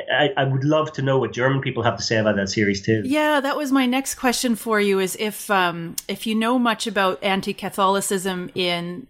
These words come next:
Speaker 2: S F genres of other languages, or if that's something you think you might look into further.
Speaker 1: Well, I'm a little bit of a monoglot, unfortunately, but,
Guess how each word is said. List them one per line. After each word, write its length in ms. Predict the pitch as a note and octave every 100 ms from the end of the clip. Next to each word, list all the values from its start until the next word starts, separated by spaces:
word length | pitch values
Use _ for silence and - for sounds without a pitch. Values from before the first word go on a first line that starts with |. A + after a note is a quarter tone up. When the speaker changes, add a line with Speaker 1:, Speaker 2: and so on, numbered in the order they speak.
| _
Speaker 2:
S 180 | G3 -
F 160 | G3+ F3
genres 460 | G3 F#3 F#3 E3+
of 100 | F3+
other 220 | F3+ E3
languages, 1000 | E3 F#3 G#3+ G#3+ G3+ F#3+ G3+ G3 F#3 F3+ -
or 200 | F3 E3
if 240 | F3+ F3+
that's 200 | F3 E3
something 360 | - E3 F#3 F3
you 80 | D#3+
think 260 | F#3 D#3+
you 60 | F3
might 200 | E3+ -
look 160 | E3+
into 240 | F#3 - F3
further. 500 | - G3+ G#3+ A#3 A#3 _ _ _ _ _ _ _ _ _ _ -
Speaker 1:
Well, 140 | F3+
I'm 180 | G#3 C4
a 60 | D#4+
little 280 | D4+ D4+ A#3
bit 120 | G#3+
of 80 | D3+
a 60 |
monoglot, 540 | C#3+ C#3 E3 C#3 D3+ C#3
unfortunately, 500 | C#3 C#3 C3+ C3+ B2+
but, 240 | C#3+